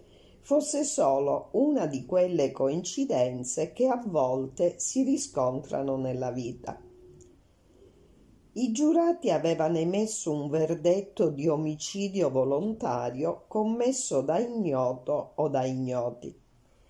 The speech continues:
E alla polizia e al Daily Budget rimase il compito di cercare l'uomo vestito di marrone. La signora James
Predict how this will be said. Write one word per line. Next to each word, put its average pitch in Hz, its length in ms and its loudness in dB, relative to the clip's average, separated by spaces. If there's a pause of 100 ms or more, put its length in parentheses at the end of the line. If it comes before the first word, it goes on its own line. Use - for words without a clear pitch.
(540)
E 254 160 6
alla 285 320 4
polizia 139 960 -2 (240)
e 165 160 2
al 151 240 0
Daily 180 440 2
Budget 131 1000 -4 (500)
rimase 226 600 2
il 269 180 0
compito 151 680 0
di 208 180 -4
cercare 147 1080 -2
l'uomo 226 460 2
vestito 135 600 -2
di 139 160 -4
marrone. 117 720 -4 (1800)
La 240 180 0
signora 254 580 2
James 131 800 -2